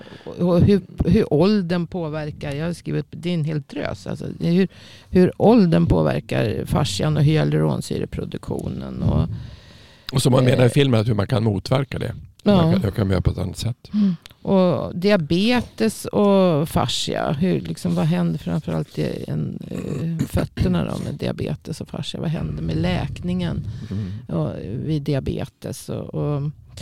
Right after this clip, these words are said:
Speaker 1: hur, hur mycket hyaluronsyra finns det i olika delar av kroppen? Det har
Speaker 2: Mm.
Speaker 1: de också gjort undersökningar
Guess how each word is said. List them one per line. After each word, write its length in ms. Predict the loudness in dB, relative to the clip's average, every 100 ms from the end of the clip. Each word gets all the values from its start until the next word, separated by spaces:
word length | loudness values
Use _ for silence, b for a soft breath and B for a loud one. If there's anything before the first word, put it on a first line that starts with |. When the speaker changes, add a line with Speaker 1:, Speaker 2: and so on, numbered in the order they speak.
| B B B B B B B -2
Speaker 1:
hur, 320 | 0 0 -4
hur 200 | 2 4
mycket 420 | 6 4 2 4 6
hyaluronsyra 1500 | 6 6 4 4 2 0 -2 -2 -6 -10 -8 -2 0 0
finns 260 | 0 -2 -4
det 80 | -2
i 40 |
olika 260 | -2 -2 -4
delar 460 | 0 2 2 2 2
av 80 | 2
kroppen? 500 | 0 -4 -2 -2 0
Det 60 |
har 80 | 0
Speaker 2:
Mm. 120 | 0
Speaker 1:
de 60 | 0
också 340 | -4 -2 -2
gjort 480 | -2 -4 -8 -10 -14
undersökningar 840 | -10 -8 -8 -8 -8 -10 -10 -10